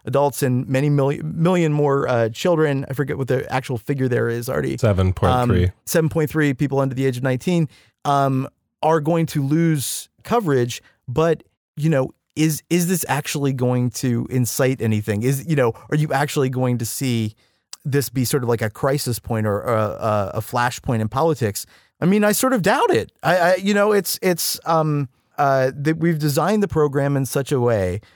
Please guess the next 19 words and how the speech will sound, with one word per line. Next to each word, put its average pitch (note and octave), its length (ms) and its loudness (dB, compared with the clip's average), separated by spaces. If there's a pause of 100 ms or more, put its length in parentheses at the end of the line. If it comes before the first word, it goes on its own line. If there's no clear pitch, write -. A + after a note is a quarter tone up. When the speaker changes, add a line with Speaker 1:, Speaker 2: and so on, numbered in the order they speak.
(100)
Speaker 1:
that - 140 0
horrible F#3+ 540 2
things D#3+ 360 0
can B2 140 0
happen B2 440 0
to C#3+ 160 -6
millions C3+ 400 0
of A2 120 -6
people, G2+ 480 -4 (400)
and C3+ 420 2 (300)
the A#2+ 600 0 (100)
people D#3 240 0
who D#3 100 4
are C3+ 120 4
ostensibly C#3 480 -2
responsible B2+ 520 -2
for, A#2+ 340 -2
for - 280 -2
overseeing D#3+ 800 0